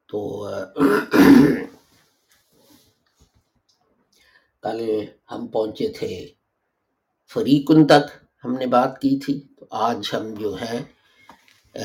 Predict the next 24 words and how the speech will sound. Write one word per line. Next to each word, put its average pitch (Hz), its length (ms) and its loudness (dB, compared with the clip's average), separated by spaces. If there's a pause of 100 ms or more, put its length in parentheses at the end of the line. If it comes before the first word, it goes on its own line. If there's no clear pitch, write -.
(800)
منہم 131 680 2
بل 123 480 2 (840)
اکثرہم - 2500 -6 (440)
اور 98 380 -12 (140)
لا 120 280 -4
تک - 280 -10
پہنچیں 101 420 -8
گے۔ 110 140 -6
میں 113 100 -8
نے 117 100 -2
سوچا 131 340 2
تھا 135 200 4
کہ 117 480 -2 (460)
شاید 120 340 2
میں 117 160 -4
یومنون 123 960 0 (140)
بھی 120 100 -8
کور 117 320 0
کرنے 117 380 -2
کی 113 180 -6
کوشش 110 440 -8
کروں، 117 380 0
لیکن، 104 560 -2
آ، 98 240 -6